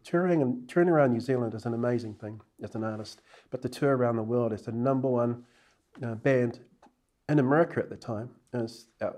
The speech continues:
you know, it's, uh, crazy. We managed to play on an aircraft carrier. We were playing in,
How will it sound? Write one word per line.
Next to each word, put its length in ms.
you 100
know, 240
it's, 340
uh, 300
crazy. 360
We 160
managed 300
to 80
play 240
on 120
an 220
aircraft 360
carrier. 380
We 100
were 60
playing 320
in, 160